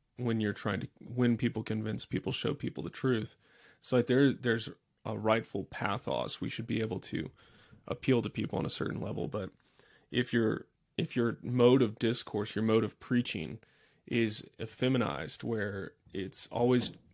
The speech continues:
kind of bringing in triangulation and you're trying to deal with conflict in the church and you're trying to do a lot of stuff in the sermon that really doesn't have a place there.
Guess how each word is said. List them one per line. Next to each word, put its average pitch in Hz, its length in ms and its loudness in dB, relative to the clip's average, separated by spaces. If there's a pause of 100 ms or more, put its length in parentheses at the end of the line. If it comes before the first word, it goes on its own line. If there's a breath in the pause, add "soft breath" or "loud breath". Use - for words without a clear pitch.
kind 117 260 0
of 107 220 -2
bringing 113 340 0
in 107 160 -4
triangulation 107 1040 -4 (480 soft breath)
and 113 160 -2
you're 110 100 2
trying 123 360 2
to 120 100 -4
deal 113 240 -2
with - 180 -6
conflict 110 480 -2
in 113 80 -2
the 113 60 -2
church - 540 -4
and 104 200 -6 (380 soft breath)
you're 120 120 -2
trying 127 360 4
to 113 440 -2
do 143 220 8
a - 40 10
lot 120 260 4
of 120 80 -2
stuff 120 240 0
in 101 40 0
the 90 80 0
sermon 117 360 0
that 87 180 -2
really 123 200 4
doesn't 110 180 0
have 107 100 -4
a 90 60 -2
place - 420 -2
there. 73 360 -4